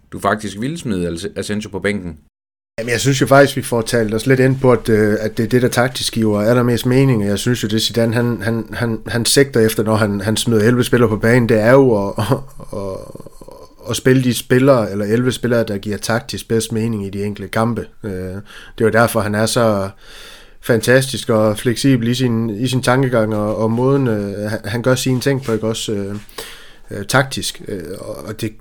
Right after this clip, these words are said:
Speaker 2: det, det er jo interessant, det her med at få, få stoppet Albas offensive løb, og, og,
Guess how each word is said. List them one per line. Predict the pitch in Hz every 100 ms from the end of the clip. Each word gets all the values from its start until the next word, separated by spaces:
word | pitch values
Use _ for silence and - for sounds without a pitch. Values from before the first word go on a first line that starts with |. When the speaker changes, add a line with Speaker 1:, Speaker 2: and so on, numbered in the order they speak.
| - -
Speaker 2:
det, | 120 104
det | 120
er | 143
jo | 127
interessant, | 107 110 127 131
det | 131
her | 117
med | 113 117
at | 110
få, | - 107 101 104 -
få | - 113
stoppet | - 123 113
Albas | 113 120 110 123
offensive | 120 107 - 110 107
løb, | 123 110
og, | 101 95 101 104
og, | 104 98 -